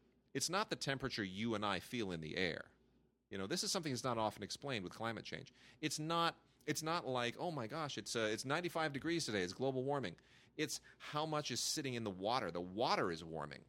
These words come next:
It's not the air, it's the water. That's the whole point of this. And this is, and, but there are interesting contradictions in here as well. And these guys, uh, are really struggling with a lot of, you know, to, to, to juggle the data and to come up with what the data means. So it's nicely shot,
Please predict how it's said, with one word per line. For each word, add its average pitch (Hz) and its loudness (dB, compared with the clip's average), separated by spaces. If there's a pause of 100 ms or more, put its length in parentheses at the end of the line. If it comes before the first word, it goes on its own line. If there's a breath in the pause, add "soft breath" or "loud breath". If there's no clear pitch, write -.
(440)
It's 107 -8
not 185 0
the 135 -2
air, 107 2
it's 80 -6
the 90 -4
water. 101 0 (180)
That's 123 0
the 117 -2
whole 104 0
point 113 -4
of 82 -4
this. - -8
And 104 -6
this 135 0
is, 113 -2
and, 107 0 (320 loud breath)
but 143 0
there 143 8
are 143 4
interesting 156 -2
contradictions 110 0
in 104 0
here 104 4
as 104 4
well. 131 0
And 104 -2
these 107 -4
guys, 107 2
uh, 98 2
are 101 2
really 113 0
struggling 107 0
with 98 -2
a 98 0
lot 92 0
of, 90 -2
you 95 -6
know, 87 -2
to, 90 -10
to, - -8 (200)
to 101 -8
juggle 104 4
the 98 2
data 95 2
and 92 -6
to 87 -6
come 92 -6
up 87 -4
with 85 -10
what 87 -8
the - -14
data 87 -4
means. 101 -6
So 131 0
it's - -2
nicely 175 0
shot, 117 2